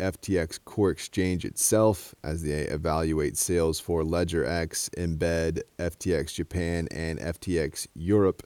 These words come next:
It's unclear if these assets were included in the five billion number. We'll have to wait for more details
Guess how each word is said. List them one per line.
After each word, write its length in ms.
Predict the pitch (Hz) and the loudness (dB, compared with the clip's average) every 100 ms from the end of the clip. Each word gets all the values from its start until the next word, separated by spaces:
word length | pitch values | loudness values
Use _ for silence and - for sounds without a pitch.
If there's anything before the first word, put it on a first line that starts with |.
| - | -4
It's 160 | 85 | -2
unclear 460 | 85 82 - 101 87 | 0 -2 -2 2 2
if 80 | 78 | 2
these 240 | 80 - | -2 -4
assets 480 | - 85 85 90 82 | -4 -2 0 0 0
were 120 | 90 | -2
included 480 | 82 78 101 92 85 | -2 0 2 4 4
in 100 | 80 | 0
the 80 | 82 | 0
five 560 | - 87 82 82 78 - | -2 -2 0 0 -2 -2
billion 320 | 85 82 80 | 0 2 2
number. 400 | 78 87 82 73 - _ - | 0 0 0 0 -4 _ -6
We'll 160 | 85 | -2
have 160 | 78 73 | -2 -2
to 100 | 87 | 0
wait 240 | 80 76 | 0 0
for 140 | - 80 | -2 -2
more 200 | 82 78 | 0 0
details 680 | 80 87 85 87 78 78 | -2 -6 0 0 2 0